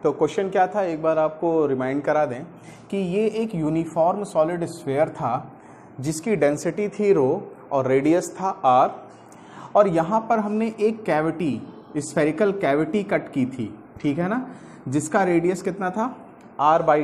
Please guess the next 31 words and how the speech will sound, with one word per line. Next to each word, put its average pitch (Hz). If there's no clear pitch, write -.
टू, 127
और 202
ये 226
स्फेरिकल 208
कैविटी 185
कट 180
करके 202
बाहर 151
निकाल 175
ली 185
गई 180
थी। 139
तो 175
आपको 208
बताना 131
था 151
कि 247
जो 226
remaining 165
part 196
of 170
the 190
solid 156
sphere 143
है 131
उसके 180
कारण 147
इस 247
पॉइंट 196
मास 190
स्मॉल 170